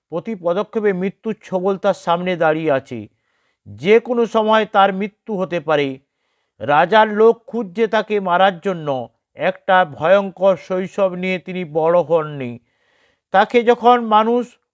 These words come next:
হয়ে আসতে হয়েছে, মানুষ যা যা কষ্ট সবই তাকে সহ্য করতে হয়েছে। ঠাকুরের সমাধি হয়েছে, আমরা কয়লার আগুন দিয়ে তার গায়ে চেপে দিয়েছি, ওটা সমাধি না, তিনি নাটক করে আছেন।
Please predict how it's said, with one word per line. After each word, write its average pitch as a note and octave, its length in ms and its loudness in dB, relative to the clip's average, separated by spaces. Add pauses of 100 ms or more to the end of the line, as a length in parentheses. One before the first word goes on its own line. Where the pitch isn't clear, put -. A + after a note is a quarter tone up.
হয়ে A3+ 180 2
আসতে A3 400 2
হয়েছে, G3 500 -4 (320)
মানুষ D#3 500 -2
যা F#3+ 180 6
যা G#3 240 2
কষ্ট F#3+ 340 -2
সবই F#3 400 -4
তাকে F#3 240 -4
সহ্য F3 380 -10
করতে F3+ 320 -8
হয়েছে। E3 480 -4 (560)
ঠাকুরের G#3+ 420 2
সমাধি A3+ 460 -2
হয়েছে, E3+ 420 -2 (480)
আমরা G3 420 0
কয়লার G3 400 6
আগুন G3+ 400 0
দিয়ে G#3 240 -2
তার F#3+ 260 0
গায়ে G3 220 0
চেপে F#3 380 -6
দিয়েছি, E3+ 540 -8 (400)
ওটা D#3+ 200 0
সমাধি G#3 560 0
না, F3+ 220 2
তিনি F3 260 -10
নাটক D#3 460 -2 (100)
করে D#3 160 -2
আছেন। B2+ 460 -2